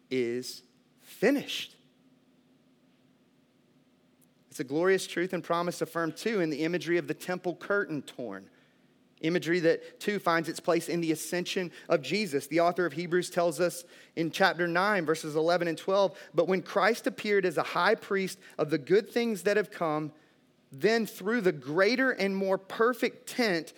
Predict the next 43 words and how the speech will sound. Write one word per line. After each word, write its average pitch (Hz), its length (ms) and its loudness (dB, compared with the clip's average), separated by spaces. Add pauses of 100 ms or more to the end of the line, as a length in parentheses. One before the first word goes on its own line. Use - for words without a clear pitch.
(140)
not 214 340 4
made 226 240 4
with 170 140 2
hands, 170 500 0
that 180 160 6
is 151 140 0
not 196 260 4
of 202 120 2
this 185 180 2
creation, 180 680 0 (240)
he 233 340 -2
entered 233 500 2
once 220 380 0
for 220 220 2
all 208 240 4
into 247 360 0
the 208 120 6
holy 214 340 2
places." 226 440 0 (160)
That's 190 180 4
ascension 226 480 2
language. 104 440 -6 (540)
"Not 240 340 6
by 262 160 8
means 202 340 0
of 180 100 2
the 175 80 2
blood 170 260 4
of 151 120 4
bulls 160 320 0
and 165 120 -2
goats 151 340 2
and 151 100 -6
calves, 160 580 2 (580)
but 196 120 2
by 202 140 6
means 196 300 2
of 175 100 2
his 214 180 4
own 226 220 6
blood, 190 520 2 (600)
thus 208 220 4
securing 185 560 0